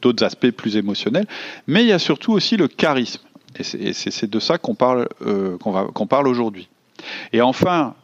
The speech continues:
moi, je pense qu'il faut aller sim-, faut aller plus loin de simplement se dire, bah, tiens, il y a des gens qui ont du charisme,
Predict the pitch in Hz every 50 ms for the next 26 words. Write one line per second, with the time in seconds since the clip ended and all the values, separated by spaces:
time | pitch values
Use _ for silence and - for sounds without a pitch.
0 | _ _ _ - 120 120 135 147 151 147 127 117 110 - - 147 151 147 135 -
1 | - 113 101 - - 110 95 95 98 98 - - 131 127 127 - - - - 101
2 | 101 101 - - 120 123 151 185 175 - - 110 - - - 117 127 127 117 107
3 | 110 123 135 139 127 104 - - - - - _ - 110 110 - - 151 147 131
4 | 110 98 107 107 117 127 127 - - 107 107 107 101 - 104 92 104 127 165 196
5 | 190 -